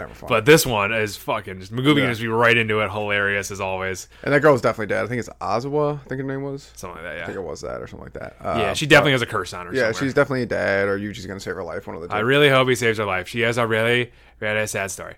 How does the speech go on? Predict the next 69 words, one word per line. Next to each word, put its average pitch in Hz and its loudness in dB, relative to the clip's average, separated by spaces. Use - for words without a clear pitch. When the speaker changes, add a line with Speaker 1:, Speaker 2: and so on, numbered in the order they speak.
Speaker 1:
Yeah. 113 -2
And 82 -8
Yuji's 110 -2
awesome. - -10
Speaker 2:
Yes. 101 -10
Speaker 1:
Uh, 92 -2
and 123 -2
then 131 0
it 120 -4
jumps 139 4
into, 120 6
there's 95 -2
a - -12
spy 160 8
in 156 8
the 151 8
organization, 139 6
so 120 -12
they 107 -6
go 123 6
to 104 2
Kyoto. 180 2
I 170 -12
think 170 -8
they 165 -8
go 165 -4
to 170 -6
Kyoto 180 -8
or 117 -2
Tokyo. 143 -6
They 143 2
go 180 4
somewhere 143 -2
near 107 -2
Tokyo. 90 -8
I - -8
can't 92 -12
remember. 71 -12
Speaker 2:
Okay. 95 -4
Speaker 1:
Uh, 90 -2
they 117 2
Speaker 2:
Well, 160 10
it's, 143 4
Speaker 1:
say, 170 6
Speaker 2:
it's 156 6
Speaker 1:
they - 10
Speaker 2:
the, - 2
Speaker 1:
say 151 8
Speaker 2:
it's 156 6
a 147 4
Kyoto 196 8
sister 143 0
school 117 0
of 117 -6
exchange 113 -4
event, 98 -6
so 113 -4
they 110 -2
probably 127 2
went 117 0
to 107 -10
Kyoto 95 -2
'cause - -20
he's 107 -8
part 104 -2
of 95 -10
the - -18
Kyoto 90 -8
team. - -20